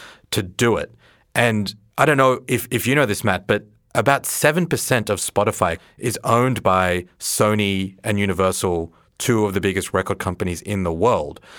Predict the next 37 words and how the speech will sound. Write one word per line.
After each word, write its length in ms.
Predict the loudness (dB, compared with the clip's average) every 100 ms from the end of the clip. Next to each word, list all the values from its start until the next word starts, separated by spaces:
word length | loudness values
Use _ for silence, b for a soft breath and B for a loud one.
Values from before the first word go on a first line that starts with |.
| B B
So 580 | -6 -2 2 2 2 0 B B B _ 2
they, 200 | 4 4
it's 200 | 0 2
not 180 | 2 2
in 140 | 0
their 220 | 2 2
interests 580 | 0 0 -2 -4 -10 -4
to 140 | -2 -2
pull 580 | 0 0 2 0 -2 -4
music 400 | -2 0 -2 -2
from 180 | 0 0
artists 500 | 2 0 0 -6 -8 0
off 200 | 0 0
Spotify 640 | -2 -2 0 0 2 0 B B
if 220 | -4 -4 -2
the 140 | -4
impact 320 | 0 0 0
of 60 | -2
that 120 | -2
would 140 | -2 -4
be 140 | -6
to 280 | -4 -4 -4
devalue 920 | -2 -4 0 2 2 2 -2 -4 -8 b b b b _ _ -10
the 120 | -6
company 400 | 0 2 2 0
<laughs> 100 | 2
that 200 | 2 2
they 120 | 2
have 160 | 4 2
a 80 | 2
big 220 | 0 -2
chunk 320 | 2 2 2
in. 100 | -2
It's, 200 | -2 -4 B B B -6
it's, 240 | -4 -4 -2
you 80 |
know, 80 | 2